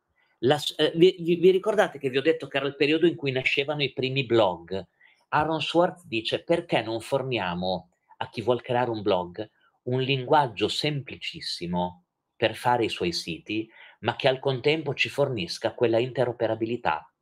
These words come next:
e marcatura dei testi che può essere utilizzata dai motori di ricerca. E quindi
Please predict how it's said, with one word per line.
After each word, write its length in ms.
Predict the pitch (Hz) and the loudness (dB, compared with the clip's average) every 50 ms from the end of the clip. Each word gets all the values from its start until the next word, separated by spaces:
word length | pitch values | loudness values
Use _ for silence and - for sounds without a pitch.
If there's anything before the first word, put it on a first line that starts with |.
| - - | -10 -4
e 100 | - 113 | -4 -2
marcatura 580 | 113 113 120 117 - - 117 - - 147 139 113 | 0 0 -2 -2 -2 -6 -6 -4 0 2 2 4
dei 200 | 104 117 127 117 | 4 2 -2 0
testi 560 | - 92 73 - - - - - 113 110 - - - - - - - _ | -2 -2 -2 -2 -8 -14 -2 0 0 0 0 -6 -16 -18 -18 -20 -12 _
che 160 | - 151 151 | 2 2 4
può 120 | - 180 | 4 2
essere 260 | 147 139 - - 147 | 2 4 0 0 0
utilizzata 560 | 147 143 151 156 170 185 135 127 - - - 143 | 0 0 0 2 2 2 2 0 -2 0 0 2
dai 140 | 156 156 | 4 4
motori 320 | 151 143 139 156 147 139 151 | 4 2 4 4 4 4 4
di 80 | 147 151 | 2 2
ricerca. 720 | 139 139 - - - 76 76 - - _ - 95 - - - - - - - | 0 2 0 0 2 0 -2 -4 -6 _ -4 -4 -4 -4 -12 -20 -20 -20 -2
E 160 | - 156 160 - | -2 -2 -2 0
quindi 540 | - 190 175 180 180 220 240 226 - - | -2 0 0 0 0 0 0 -2 -2 -8